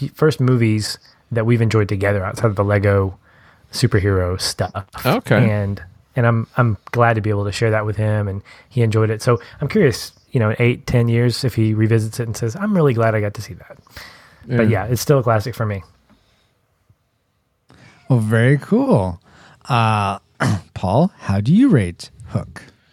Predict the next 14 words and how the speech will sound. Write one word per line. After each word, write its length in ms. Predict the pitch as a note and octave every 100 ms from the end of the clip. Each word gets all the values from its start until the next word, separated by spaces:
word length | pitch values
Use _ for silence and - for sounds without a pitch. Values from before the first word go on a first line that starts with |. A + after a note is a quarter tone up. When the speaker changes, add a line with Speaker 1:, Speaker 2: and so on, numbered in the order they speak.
| _ _ _ _ _ _ _ _ _ _ -
Speaker 2:
Um, 420 | F2+ D3+ D#3+ D3+ -
unfortunately, 1000 | E3 D#3+ A#3+ C#4+ - G#3+ E3+ F3+ E3+ D3+
I 440 | D#3 E3 D#3+ D3 C3 B2 -
still, 1000 | - - - F3 F3+ F#3+ F3 E3 D3 C3 - _ _ _ _ _ - - - - -
I 60 | C#3
didn't 220 | E3 D#3
have 120 | D#3
a 100 | C3
final 320 | - C3 B2+
rating 480 | A2+ A#2+ C3 C3 C3
going 280 | B2+ B2 G#2+
into 240 | A2 A#2+ C#3
this, 320 | D#3+ E3+ -
but, 360 | - B2 A#2